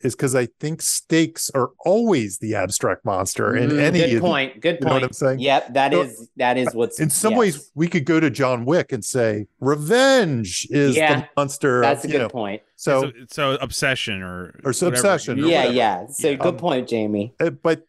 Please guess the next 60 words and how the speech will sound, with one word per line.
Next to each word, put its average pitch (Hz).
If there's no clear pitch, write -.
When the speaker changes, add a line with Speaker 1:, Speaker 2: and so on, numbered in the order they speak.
Speaker 1:
uh, 214
anyway, 233
I 139
like 139
that 151
you 123
bring 120
these 110
up 147
'cause, -
again, 151
these, 127
there's 120
no 156
right 123
answers, 107
Speaker 3:
But 185
that's 220
Speaker 1:
and 226
this 202
Speaker 3:
also 220
Speaker 1:
is 175
Speaker 3:
why 170
it 127
works, 143
right? 123
'Cause -
Speaker 1:
Yeah. 123
Speaker 3:
it 120
is, 127
she 156
is 160
trapped 143
by 110
something. 127
It 104
just -
happens 113
not 110
be 113
this 98
exercise. 101
Speaker 2:
'Cause, 208
I 254
mean, 247
we 247
have 233
Speaker 1:
That's -
Speaker 2:
the 294
Speaker 1:
right. -
Speaker 2:
house, 139
right? 143
The 147
house 175
is 170
a 190
very 135
clear 123
why 117
here. 123